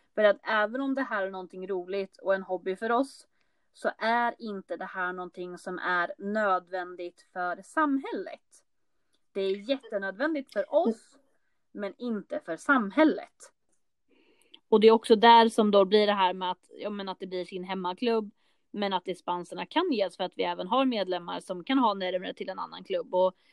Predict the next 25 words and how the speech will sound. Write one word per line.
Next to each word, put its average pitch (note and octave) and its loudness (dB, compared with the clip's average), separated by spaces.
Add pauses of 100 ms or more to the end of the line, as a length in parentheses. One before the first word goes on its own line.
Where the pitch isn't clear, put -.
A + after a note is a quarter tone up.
(200)
då G3+ -2
är G3+ 0
det G#3+ 2
ganska G#3 -2
onödigt G#3+ -2
att G#3 0
man G3 -8
ska F#3 -4
resa F#3 -4
till F#3+ -8
en F3+ -6
annan G#3 -6
region G3 -2
och F3+ 0 (340)
eventuellt F#3 0
påfresta F3+ -6
deras G3 0
sjukvård F3+ -4
i F#3 -12
sådana F3+ -8
fall, F#3 -6 (220)
än F#3+ -2
att E3+ -6
vara F3 -2
hemma. - -10